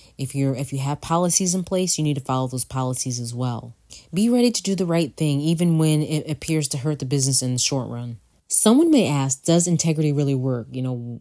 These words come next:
what's the whole point of all this?" People who demonstrate integrity, it draws other people to them. One, because you become trustworthy and dependable. It's like you are walking around with a badge of honor.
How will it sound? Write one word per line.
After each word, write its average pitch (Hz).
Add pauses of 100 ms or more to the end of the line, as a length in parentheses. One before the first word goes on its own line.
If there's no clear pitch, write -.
what's 147
the 147
whole 135
point 135
of 123
all 120
this?" 123 (300)
People 349
who 370
demonstrate 190
integrity, 135 (180)
it 180
draws 175
other 160
people 147
to -
them. 127 (340)
One, 160
because 143
you 147
become 139 (100)
trustworthy 127 (340)
and 147
dependable. 127 (400)
It's 170
like 196
you 190
are 170
walking 160
around 143
with 131
a 131
badge 131
of 120
honor. 117